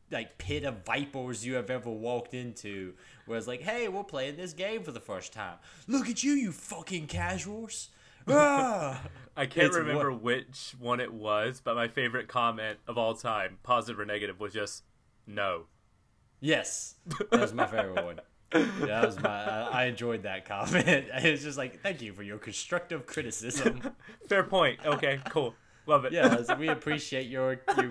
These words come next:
Speaker 1: being constructive here. Um, yeah. Uh,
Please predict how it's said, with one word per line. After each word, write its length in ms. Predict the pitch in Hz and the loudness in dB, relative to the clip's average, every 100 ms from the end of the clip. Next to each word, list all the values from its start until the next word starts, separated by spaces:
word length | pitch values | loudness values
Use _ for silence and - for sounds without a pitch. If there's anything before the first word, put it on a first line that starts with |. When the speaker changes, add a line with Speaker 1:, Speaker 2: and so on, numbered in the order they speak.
| 117 | 2
Speaker 1:
being 160 | 185 135 | 2 2
constructive 640 | 113 117 143 139 127 107 95 | -2 -2 -2 0 -2 -6 -6
here. 240 | 101 90 - - - 131 | -8 -8 -12 -20 -20 -8
Um, 560 | 151 156 156 147 143 131 - - _ - | 4 6 8 4 0 -6 -12 -20 _ -8
yeah. 300 | 117 113 98 - - - - _ _ - | -2 0 0 -6 -20 -20 -20 _ _ 2
Uh, 480 | 190 196 190 180 | 6 6 6 2